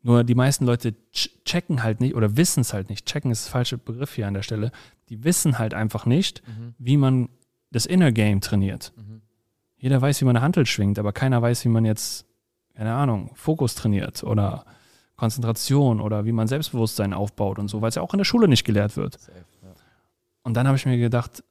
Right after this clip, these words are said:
Speaker 1: dann hab ich viel, ähm, Tony Robbins und so weiter gemacht, die ganzen Events und so weiter.
Speaker 2: I'm not your guru und sowas.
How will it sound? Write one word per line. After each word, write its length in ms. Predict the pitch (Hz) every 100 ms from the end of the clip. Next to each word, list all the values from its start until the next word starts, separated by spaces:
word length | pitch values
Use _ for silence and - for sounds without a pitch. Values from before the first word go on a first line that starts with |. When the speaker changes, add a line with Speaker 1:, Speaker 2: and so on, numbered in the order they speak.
| _ _ _ _
Speaker 1:
dann 340 | - 110 110 107
hab 100 | 117
ich 120 | 113
viel, 460 | - 131 131 120 113
ähm, 520 | 110 110 107 107 120 -
Tony 240 | 131 123
Robbins 380 | 113 117 135 131
und 80 | 127
so 120 | 127
weiter 260 | 131 139 135
gemacht, 340 | 135 135 -
die 80 | 110
ganzen 400 | 110 110 113 107
Events 460 | 104 110 123 135 139
und 140 | 127
so 100 | 131
weiter. 320 | 123 131 131
Speaker 2:
I'm 40 | 101
not 160 | 92
your 100 | 95
guru 420 | 95 110 104 98
und 80 | 95
sowas. 220 | 87 87